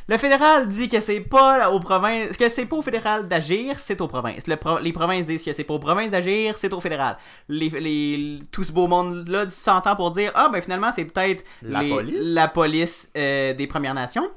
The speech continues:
Speaker 1: Et eux autres semblent dire, ben, on va les laisser faire tant qu'il y a pas de grabuge.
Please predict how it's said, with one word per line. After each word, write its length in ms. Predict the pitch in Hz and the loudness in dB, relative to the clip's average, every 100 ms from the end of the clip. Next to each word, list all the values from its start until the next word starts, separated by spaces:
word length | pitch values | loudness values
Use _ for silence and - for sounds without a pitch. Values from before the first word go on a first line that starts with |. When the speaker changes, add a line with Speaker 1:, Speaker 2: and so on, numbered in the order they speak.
| - | -4
Speaker 1:
Et 80 | 180 | -2
eux 140 | 175 | 0
autres 220 | 214 233 - - - - | 2 0 -2 -20 -20 -4
semblent 400 | - 247 226 170 | 2 4 4 0
dire, 300 | 175 233 240 | 0 -4 -2
ben, 280 | 196 320 202 | -2 -2 -4
on 160 | 135 | -4
va 120 | 139 170 | -4 -4
les 120 | 226 | -4
laisser 280 | 285 - 392 | -8 -8 -4
faire 280 | 160 370 | -2 -2
tant 120 | 311 254 | -6 -8
qu'il 160 | 190 | -6
y 40 | 180 | -4
a 40 | |
pas 120 | 185 | -2
de 100 | 180 | -2
grabuge. 400 | 139 110 190 359 | -4 -6 -6 -8